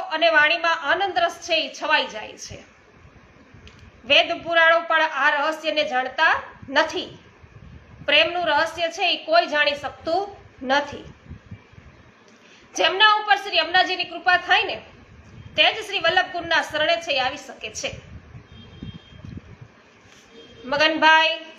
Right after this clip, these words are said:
સ્વાગત છે. હવે આપણે વિવરણ જોઈએ વૈષ્ણવો. તો આપણને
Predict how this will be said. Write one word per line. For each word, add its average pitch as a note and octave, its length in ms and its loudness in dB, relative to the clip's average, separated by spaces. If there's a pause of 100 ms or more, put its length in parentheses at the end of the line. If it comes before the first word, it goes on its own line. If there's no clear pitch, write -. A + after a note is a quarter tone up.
સ્વાગત C#4+ 380 2
છે. E4 240 4 (1400)
હવે F4 240 4
આપણે F4+ 300 2
વિવરણ E4 400 -2
જોઈએ C4 280 -6
વૈષ્ણવો. G#3+ 480 -16 (1160)
તો - 40 6
આપણને F#4+ 480 4